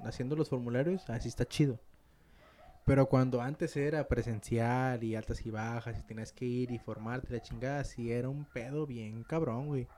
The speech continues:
Creo que ese es de los más pesados. Yo no lo hice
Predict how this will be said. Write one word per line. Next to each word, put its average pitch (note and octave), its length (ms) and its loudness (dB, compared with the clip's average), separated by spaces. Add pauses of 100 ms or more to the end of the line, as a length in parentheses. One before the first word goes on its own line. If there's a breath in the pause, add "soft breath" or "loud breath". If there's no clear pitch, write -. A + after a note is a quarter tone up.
(640 soft breath)
Creo F3 160 8
que G3+ 80 10
ese G#3+ 120 8
es A#3+ 40 6
de B3+ 80 4
los F#3+ 140 4
más F3 140 0
pesados. A3 420 4
Yo F#3+ 160 6
no A3+ 100 0
lo F#3+ 100 6
hice G#3 320 2